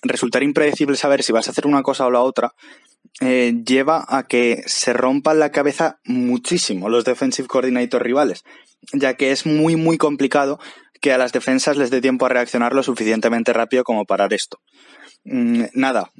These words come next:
eh, solo quería hacer esta pequeña introducción para que nos hagamos a la idea de cómo puede ser el esquema ofensivo y a partir de ahora ya vamos a hacer como en el podcast anterior, ¿vale? Os voy a poner, si lo estáis viendo en YouTube, pues mejor, porque así iréis viendo las imágenes igual que,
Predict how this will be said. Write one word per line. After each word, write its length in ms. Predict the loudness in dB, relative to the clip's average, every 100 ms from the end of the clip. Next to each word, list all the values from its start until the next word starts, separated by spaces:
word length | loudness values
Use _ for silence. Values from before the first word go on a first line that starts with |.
| -4
eh, 260 | -2 0 0
solo 240 | 0 0
quería 180 | 2 0
hacer 160 | 0
esta 240 | -2 -2 -2
pequeña 300 | 0 2 4
introducción 520 | 4 2 2 0 0
para 160 | 0 0
que 100 | -2
nos 160 | -2
hagamos 320 | -2 -2 0
a 20 | 0
la 100 | 2
idea 200 | 2 0
de 120 | -2
cómo 220 | -4 -4
puede 240 | -2 -2
ser 180 | -2 0
el 80 | 0
esquema 640 | 0 -2 0 2 4 2 2
ofensivo 600 | 0 -4 -2 0 0 -2 -20 -20 _ _ -6
y 80 | -2
a 80 | 0
partir 300 | 0 0 2
de 60 | 4
ahora 200 | 4 4
ya 100 | 2
vamos 260 | 2 0
a 40 | 0
hacer 180 | 0
como 220 | 2 0 2
en 60 |
el 120 | 0
podcast 360 | -2 -4 -2 -2
anterior, 360 | -2 2 2 2
¿vale? 220 | 2 0
Os 140 | 0
voy 120 | 0
a 80 | 0
poner, 340 | 0 -2 -4 -8 -20 -20 _ _ -16 -6
si 120 | 0
lo 100 | 2
estáis 240 | 2 2 2
viendo 240 | 2 4
en 100 | 4
YouTube, 400 | 4 4 2 0 -8 -4
pues 260 | 0 0 0
mejor, 320 | -2 -2 0
porque 180 | 0 0
así 140 | 0
iréis 200 | -2 -2
viendo 520 | -2 0 2 2 0 -4 -20 -20 _ -12 -2
las 260 | -2 0
imágenes 440 | 0 0 -2 -2 0
igual 240 | 0 0
que, 540 | 0 0 2 0 -4